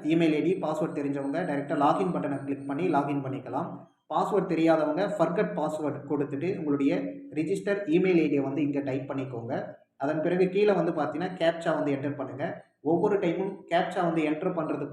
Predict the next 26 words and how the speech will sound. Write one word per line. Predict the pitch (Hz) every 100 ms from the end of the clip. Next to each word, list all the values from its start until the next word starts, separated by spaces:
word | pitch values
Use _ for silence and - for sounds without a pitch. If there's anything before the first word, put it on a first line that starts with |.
| 135
முன்னாடி | 135 131 156 196 - -
இந்த | - 143
ரெட் | 165 170
கலர் | 208 202 156
பட்டன் | 151 151
இருக்கு | 139
இல்லையா, | 131 131 143
இதை | 135 139 143
வந்து | 143 165 147
கிளிக் | 147 -
பண்ணி | 147 156 185 - -
கேப்சா | 165 185 196 170
வந்து | 160
சேஞ்ச் | 190 185 185
பண்ணிக்கோங்க. | 175 143 135 127 113 113 - - _ _
ஃபர்ஸ்ட் | 156 160 214
இருக்கக்கூடிய | 196 175 165
கேப்சா | 151 151 156 156
என்டர் | 151 156
பண்ணா, | 143 143 185 - 139
அ, | 135 127
ராங் | 135 160 190 - 151
கேப்சா | 147 -
அப்படின்ற | 151 135 139 135 139
மாதிரி | 139 143 135
வந்துரும். | 123 127 170 - -